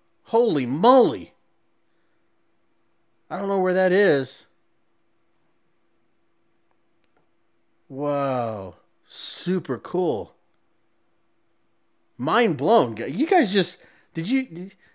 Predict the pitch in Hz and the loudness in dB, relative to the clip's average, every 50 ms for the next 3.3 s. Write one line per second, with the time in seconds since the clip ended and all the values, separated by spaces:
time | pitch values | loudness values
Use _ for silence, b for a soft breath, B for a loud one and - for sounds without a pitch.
0 | b b b b _ _ - 160 143 170 208 262 311 339 294 277 233 240 254 226 | b b b b _ _ -14 -10 -6 -2 2 4 4 6 6 4 4 4 6 6
1 | 202 180 180 - 180 196 254 339 359 339 - - - - _ _ _ _ _ _ | 6 4 4 0 -4 -2 -2 0 0 -2 -4 -6 -10 -20 _ _ _ _ _ _
2 | _ _ _ _ _ _ _ _ _ _ _ _ _ _ _ - 175 175 175 175 | _ _ _ _ _ _ _ _ _ _ _ _ _ _ _ -6 -2 0 2 2
3 | 170 170 160 151 147 | 2 2 0 -2 -4